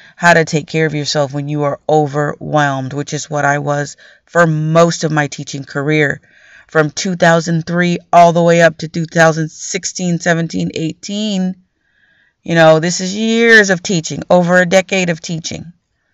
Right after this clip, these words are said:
And I'm still struggling with, with childhood trauma. I'm struggling with trying to figure out how to raise an adult child. Now she's eighteen. What am I doing? I can't hover.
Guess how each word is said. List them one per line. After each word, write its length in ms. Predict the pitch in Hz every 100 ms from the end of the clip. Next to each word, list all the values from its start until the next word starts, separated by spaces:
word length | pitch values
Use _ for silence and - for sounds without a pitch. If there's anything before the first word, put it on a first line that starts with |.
| _ _ _ _ _
And 180 | 160 160
I'm 160 | 160
still 320 | 156 - 180 170
struggling 500 | - 170 160 151 147
with, 160 | 143 _ _ -
with 120 | -
childhood 500 | 170 170 165 165 156
trauma. 500 | - 156 151 131 - _ _ _ _ _ _ _ -
I'm 120 | 135
struggling 480 | - 180 165 165 156
with 100 | 151
trying 240 | 170 165
to 60 | 151
figure 280 | 170 156 160
out 200 | 147 151
how 160 | 165
to 80 | 151
raise 340 | 151 175 190
an 120 | 170 165
adult 340 | 147 139 -
child. 560 | 135 139 - 160 - _ _ _ _ _ _ -
Now 140 | 131
she's 240 | 127 139 165
eighteen. 520 | 160 - 220 220 165
What 120 | 151
am 60 | 156
I 120 | 180
doing? 420 | 220 262 214 175 _ _ _ _ _ _ _ _ _ _ _
I 80 | -
can't 240 | - 160 151
hover. 640 | 170 185 208 165 127